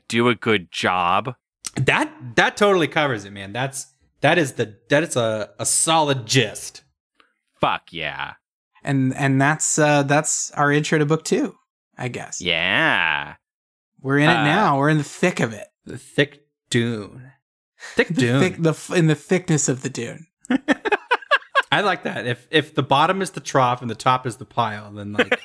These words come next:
Speaker 2: <laughs>
Speaker 3: Everything in between is the thickness.
Speaker 2: <laughs> the, the, the thick of the dune.
Speaker 1: <laughs> I'm gonna go as a dune for Halloween.
Speaker 2: <laughs>
Speaker 1: It's a three-man costume.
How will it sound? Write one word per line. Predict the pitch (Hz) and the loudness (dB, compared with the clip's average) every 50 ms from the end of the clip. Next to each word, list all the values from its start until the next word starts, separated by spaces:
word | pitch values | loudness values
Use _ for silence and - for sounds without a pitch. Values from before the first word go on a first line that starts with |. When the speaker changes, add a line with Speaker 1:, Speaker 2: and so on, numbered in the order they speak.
| - - - - | -10 -12 -10 -10
Speaker 2:
<laughs> | - - - - - - | -10 -12 -12 -12 -8 -2
Speaker 3:
Everything | 170 156 147 151 156 151 156 156 | 0 2 2 4 4 4 4 4
in | 151 147 | 4 2
between | 147 147 - - 175 165 151 139 | 2 0 2 2 4 4 4 4
is | 139 127 - | 2 2 0
the | - 156 | -2 -4
thickness. | - - 175 151 - - 156 | 0 0 -2 -2 0 -2 -2
Speaker 2:
<laughs> | - - 165 - - - | 2 2 0 0 2 -2
the, | 330 - - 180 - 190 180 - 180 185 185 180 185 165 | -2 0 0 0 0 0 2 2 0 0 0 -4 -4 0
the, | 156 180 | 0 0
the | 170 156 156 143 | 2 2 0 -2
thick | 143 - 160 151 - | 0 -2 -4 -2 -2
of | 147 127 120 | -4 -4 -4
the | 113 | -8
dune. | 104 110 110 104 104 101 - 269 262 240 - _ _ - - _ _ - - _ | -10 -10 -12 -14 -10 -2 0 0 0 0 -6 _ _ -20 -20 _ _ -12 -6 _
Speaker 1:
<laughs> | - 208 - - 247 - - - 226 - _ _ 233 - - _ - 214 202 - _ _ _ _ _ 156 160 - - - - - - _ _ _ - - - - - | -4 -4 0 -2 -4 -4 0 -4 -4 -4 _ _ -6 -6 -4 _ -4 -2 -2 -4 _ _ _ _ _ -20 -20 -18 -20 -20 -20 -20 -20 _ _ _ -18 -18 -16 -12 -8
I'm | 240 | -6
gonna | 240 226 180 | -6 -4 0
go | 143 131 | 2 2
as | 123 104 | 2 2
a | 95 95 | 0 -2
dune | 87 90 - 101 98 101 98 90 87 | -2 -2 -2 0 0 2 0 -2 -4
for | - - 85 | -4 -2 -2
Halloween. | - 85 80 78 76 76 76 73 73 71 71 73 71 - - - - | -2 0 -2 -4 -6 -8 -8 -8 -8 -8 -10 -14 -14 -14 -14 -4 -2
Speaker 2:
<laughs> | 226 220 - - 311 - - 381 - - - 440 - 370 - 466 381 311 370 370 - - _ - 262 - _ _ 285 - _ - 202 - - _ _ _ _ _ _ _ | -2 0 2 0 -2 0 0 -2 -4 0 0 0 0 0 0 -2 -2 0 0 -2 -4 -6 _ -14 -16 -16 _ _ -12 -12 _ -12 -12 -12 -12 _ _ _ _ _ _ _
Speaker 1:
It's | - | -2
a | 143 | -2
three-man | - - 165 175 170 160 147 131 123 120 | 0 2 0 2 2 2 2 2 0 -2
costume. | - 131 123 110 92 - - - - 71 69 | -2 -2 -2 -2 -2 -6 -8 -14 -14 -14 -14